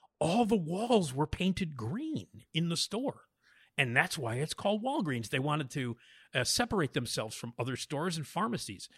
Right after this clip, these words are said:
So they painted all the walls green, and that's why it's called Walgreens, because all the walls were painted green." <laughs> All right, so I'm, like, eight or nine, and, you know, a nine-year-old,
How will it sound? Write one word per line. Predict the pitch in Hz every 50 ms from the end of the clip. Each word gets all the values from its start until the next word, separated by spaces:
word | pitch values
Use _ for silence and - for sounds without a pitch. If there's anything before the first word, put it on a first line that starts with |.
| - -
So | - - 113
they | 107 107
painted | - - - 175 165 - 147 120 -
all | - 143 175 214 226
the | 220 208
walls | 175 175 175 175 180 170 131 123
green, | 104 120 175 196 180 135 131 135 139 - - - - -
and | - 120 110 104 127
that's | 147 - -
why | 180 170 165
it's | 170 156 -
called | - 175 170 170 175
Walgreens, | 208 240 262 208 143 107 - -
because | - - - 104 -
all | - 90 104
the | 139 196 240 269 269
walls | 370 381 403 427 415 277 180
were | 143 113
painted | - - - 113 90 - - - -
green." | - - - - - 320 - - - 240 - _ _ _ _ _ _ _ _ _ _ _ _ _ -
<laughs> | - - - - - - - _ _ _ _ _ _ -
All | 190 170
right, | 196 185
so | - - 233
I'm, | 277 330 339
like, | 311 233 - 160
eight | 156 156
or | 156 151
nine, | 139 131 135 147 170 202 202 - - - -
and, | - 262
you | 311
know, | 285 220 233
a |
nine-year-old, | 254 247 208 196 208 220 214 202 190 185 175 175 190 214 226 190